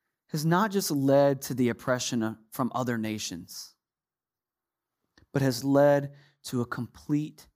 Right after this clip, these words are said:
internal and moral decay inside of Israel.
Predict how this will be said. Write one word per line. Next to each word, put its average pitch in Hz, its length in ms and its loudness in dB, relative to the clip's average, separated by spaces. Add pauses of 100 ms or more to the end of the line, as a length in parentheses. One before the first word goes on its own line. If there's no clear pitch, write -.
(420)
internal 127 800 -6 (500)
and 104 220 -8
moral 123 680 -4 (340)
decay - 680 -10 (680)
inside 104 360 -4
of 90 100 -8
Israel. 85 440 -14